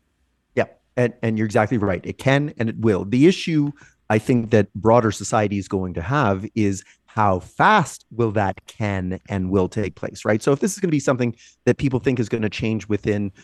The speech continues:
you know, the next hockey season, right, within eight months or whatever, no, it's not gonna happen that fast. Uh, but what you're going to see is that bit by bit, these stories that come out are going to cause shockwaves through the other thirty-one franchises that, wait,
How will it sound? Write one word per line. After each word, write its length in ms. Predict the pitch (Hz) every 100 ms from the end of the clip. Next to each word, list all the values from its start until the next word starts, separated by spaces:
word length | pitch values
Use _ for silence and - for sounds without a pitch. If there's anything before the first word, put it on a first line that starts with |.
| _ -
you 80 | 107
know, 80 | 92
the 100 | 101
next 280 | 117 -
hockey 320 | - 131 - 107
season, 340 | 104 92 92
right, 180 | 95 98
within 260 | 107 107 -
eight 180 | 113 113
months 260 | 123 127
or 60 | 101
whatever, 360 | 92 90 92
no, 340 | 98 95 80 -
it's 120 | -
not 120 | 151
gonna 140 | 131 120
happen 220 | 104 98
that 180 | 85 -
fast. 420 | - 82 78 - _ _ _ -
Uh, 200 | 110 107 -
but 240 | 120 127 - _ _ 127
what 200 | 135 139
you're 80 | 139
going 260 | 160 180
to 80 | 160
see 220 | - 170
is 100 | 135
that 160 | 135 123 _ _ _
bit 180 | 226 -
by 200 | 156 135
bit, 260 | 156 131 -
these 280 | 120 180 175
stories 340 | - 160 147
that 100 | -
come 260 | - 135 147
out 240 | 160 113 -
are 140 | 117 117
going 240 | 123 123
to 80 | 113
cause 460 | - 117 110 - - _
shockwaves 720 | _ - 185 202 - 110 107 -
through 120 | 123
the 100 | 123
other 160 | 135
thirty-one 400 | 123 139 123 113
franchises 640 | 101 135 190 - 95 104 98
that, 160 | 107
wait, 280 | 117 120 92